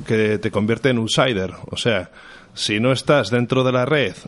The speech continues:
y haces lo que tienes que hacer, seguramente, pues, tendrás algún tipo de pena. No tiene por qué ser legal, sino que sencillamente tus me gustas bajarán es-,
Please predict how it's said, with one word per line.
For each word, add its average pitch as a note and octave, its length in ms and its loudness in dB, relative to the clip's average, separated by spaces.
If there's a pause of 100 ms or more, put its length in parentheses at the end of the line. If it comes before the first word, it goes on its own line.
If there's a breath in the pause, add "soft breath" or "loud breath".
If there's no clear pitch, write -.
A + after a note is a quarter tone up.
(180)
y F#2+ 240 -4
haces G#2 320 -2
lo A2+ 80 0
que A2+ 140 -2
tienes A#2+ 280 0
que C3 100 0
hacer, C#3+ 440 0
seguramente, A#2 840 0
pues, - 400 -4
tendrás G#2 400 -2
algún A2+ 320 2
tipo G#2+ 440 2
de G2+ 140 -2
pena. F#2+ 480 0
No F2+ 160 -6
tiene G#2 180 0
por G2 160 -4
qué F#2 120 -8
ser G2+ 180 -2
legal, G2+ 380 0 (420 loud breath)
sino F#2+ 340 -4
que F#2+ 120 -4
sencillamente A2 600 0
tus G#2 200 -2
me G#2 100 0
gustas A2 440 0
bajarán A2 500 0
es-, - 240 -8